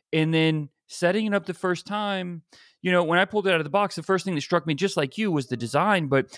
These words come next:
I gotta say, for me, it was a plus one, man. I, I really think they did an, um, uh, an amazing job on the design. It's so clean. It looks so techie. It looks like something you'd walk into an Apple store and see.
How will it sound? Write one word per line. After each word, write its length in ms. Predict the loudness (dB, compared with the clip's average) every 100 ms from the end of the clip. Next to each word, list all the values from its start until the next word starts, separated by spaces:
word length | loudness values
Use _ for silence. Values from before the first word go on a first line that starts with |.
| -4
I 80 | 0
gotta 180 | 2 2
say, 200 | 2 0
for 140 | 0
me, 160 | 0 0
it 60 |
was 120 | 0 -2
a 60 |
plus 380 | -2 0 0 0
one, 280 | 0 0 0
man. 180 | -4 -2
I, 440 | 0 2 0 -6 -12 -20 -20 _ 0
I 160 | 2
really 680 | 2 0 -2 0 2 4 2
think 340 | 0 -2 -2
they 140 | 0 0
did 180 | 2 0
an, 120 | -2
um, 180 | -4 -6 -2
uh, 180 | 0 0 -4
an 140 | -2
amazing 480 | 2 4 4 2 0
job 300 | 2 2 2
on 80 | -2
the 80 | -6
design. 320 | -8 -8 -6
It's 180 | -8 -10
so 560 | -6 0 2 2 0 -4
clean. 240 | -6 -2 0
It 60 |
looks 160 | -2 0
so 140 | -2
techie. 520 | -2 -4 -6 -6 -12 -12 -20 -6
It 80 | 0
looks 120 | 0
like 140 | 0 -2
something 240 | 0 0
you'd 100 | 0
walk 240 | 2 2 0
into 200 | -4 -2
an 60 |
Apple 300 | 0 0 -2
store 260 | -12 -12 -12
and 100 | -12
see. 360 | -14 -14 -18